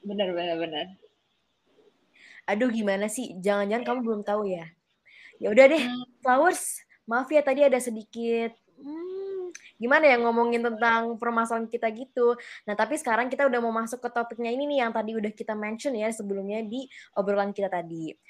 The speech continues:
Speaker 2: Topik kali ini sering banget terjadi sama pelajar-pelajar nih. Aduh, emang ini bad things banget sih sebenarnya.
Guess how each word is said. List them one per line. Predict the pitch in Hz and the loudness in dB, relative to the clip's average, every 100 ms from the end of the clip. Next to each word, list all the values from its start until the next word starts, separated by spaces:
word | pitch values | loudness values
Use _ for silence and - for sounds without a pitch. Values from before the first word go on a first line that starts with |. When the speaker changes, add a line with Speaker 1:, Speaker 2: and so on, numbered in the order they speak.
| - - | -20 -4
Speaker 2:
Topik | 294 339 | -2 0
kali | 320 262 277 | 2 2 2
ini | |
sering | 277 269 | 0 0
banget | 233 269 262 | 2 2 2
terjadi | 240 262 254 | 0 0 -2
sama | 233 | -4
pelajar-pelajar | 233 226 220 - 226 220 240 | 0 0 -2 -2 -2 0 0
nih. | 240 214 202 208 | 0 -4 -6 -2
Aduh, | 208 190 185 185 180 - - - | 0 2 0 -4 -8 -18 -20 -14
emang | 208 220 240 | -6 -4 -2
ini | 277 202 | -2 2
bad | 214 214 226 | 2 2 0
things | 220 202 | -6 -2
banget | 202 226 226 | -2 -2 -6
sih | 226 | -6
sebenarnya. | 214 196 185 185 214 | -4 -4 -4 -6 -8